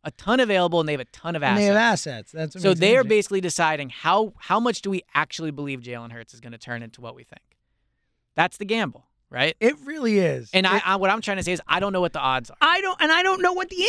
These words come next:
Speaker 2: answer is. That's the problem.
Speaker 1: Right.
Speaker 2: Again, like, you and
Speaker 1: But
Speaker 2: I
Speaker 1: you
Speaker 2: have
Speaker 1: know
Speaker 2: been
Speaker 1: what Carr is. You
Speaker 2: you
Speaker 1: know
Speaker 2: and
Speaker 1: what
Speaker 2: I
Speaker 1: Garoppolo
Speaker 2: Yeah,
Speaker 1: is.
Speaker 2: I
Speaker 1: You
Speaker 2: know.
Speaker 1: know what these
Speaker 2: I
Speaker 1: other guys
Speaker 2: know,
Speaker 1: are.
Speaker 2: but that's the point. We don't know what Hurts is,
Speaker 1: And
Speaker 2: and
Speaker 1: that's
Speaker 2: that's
Speaker 1: why, that's the question. Like
Speaker 2: Yeah, and that's the ultimate question. I wish,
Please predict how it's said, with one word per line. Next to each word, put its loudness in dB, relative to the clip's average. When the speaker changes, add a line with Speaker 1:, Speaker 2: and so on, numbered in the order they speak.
Speaker 2:
answer 2
is. 0
That's -4
the -6
problem. 2
Speaker 1:
Right. 4
Speaker 2:
Again, 4
like, 2
you 2
and 2
Speaker 1:
But 6
Speaker 2:
I 6
Speaker 1:
you 8
Speaker 2:
have 4
Speaker 1:
know 6
Speaker 2:
been 6
Speaker 1:
what 0
Carr -2
is. -10
You 2
Speaker 2:
you 10
Speaker 1:
know 10
Speaker 2:
and 6
Speaker 1:
what 4
Speaker 2:
I 4
Speaker 1:
Garoppolo 0
Speaker 2:
Yeah, 4
Speaker 1:
is. -4
Speaker 2:
I 4
Speaker 1:
You 0
Speaker 2:
know. 2
Speaker 1:
know 8
what 4
these -4
Speaker 2:
I 4
Speaker 1:
other 0
guys -2
Speaker 2:
know, 2
Speaker 1:
are. -2
Speaker 2:
but 2
that's 0
the -10
point. -6
We 2
don't 0
know 0
what 2
Hurts 0
is, -2
Speaker 1:
And -
Speaker 2:
and 0
Speaker 1:
that's 4
Speaker 2:
that's -6
Speaker 1:
why, 2
that's -6
the -14
question. -2
Like -6
Speaker 2:
Yeah, -2
and 4
that's 0
the 2
ultimate 0
question. 2
I 4
wish, 0